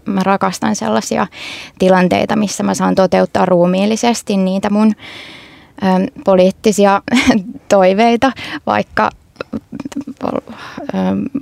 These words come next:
puutarhaa hoitamalla tai kasvattamalla itse ruokaa tai jotain tommosta, niin tää Muuttolinnut on näiltä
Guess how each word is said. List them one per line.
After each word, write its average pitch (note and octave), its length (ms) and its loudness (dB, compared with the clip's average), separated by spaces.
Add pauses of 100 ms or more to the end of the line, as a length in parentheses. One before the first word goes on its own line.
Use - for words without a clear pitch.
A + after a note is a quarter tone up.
(160)
puutarhaa G3+ 680 -2 (240)
hoitamalla A#3 600 0
tai A3+ 180 -2
kasvattamalla G#3+ 680 -4 (300)
itse G3+ 360 -6
ruokaa A3 400 -2
tai G#3+ 140 -4
jotain G#3 240 -2
tommosta, G3+ 440 -2
niin F#3+ 200 0
tää G3+ 120 2
Muuttolinnut G#3 640 2
on F#3+ 160 0 (220)
näiltä G3+ 400 2